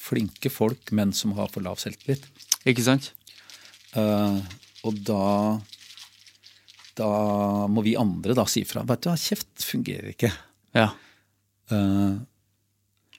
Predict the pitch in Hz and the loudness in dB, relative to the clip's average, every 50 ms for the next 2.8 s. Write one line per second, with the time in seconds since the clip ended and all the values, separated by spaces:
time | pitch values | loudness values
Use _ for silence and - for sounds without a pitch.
0 | - 131 123 117 107 110 110 110 104 101 95 95 92 98 - - - - 120 98 | -2 -2 0 4 6 6 6 6 6 4 4 2 0 -2 -2 -2 -2 0 -2 -2
1 | 92 92 98 98 107 107 104 104 101 104 - - 123 107 101 101 - - 113 101 | -2 -2 0 2 2 2 2 2 0 -2 -2 0 0 0 0 0 0 0 2 2
2 | 95 92 92 98 - 101 101 98 92 95 98 - 104 107 104 | 2 0 -2 -2 0 0 2 2 0 0 -2 -2 -2 -2 -4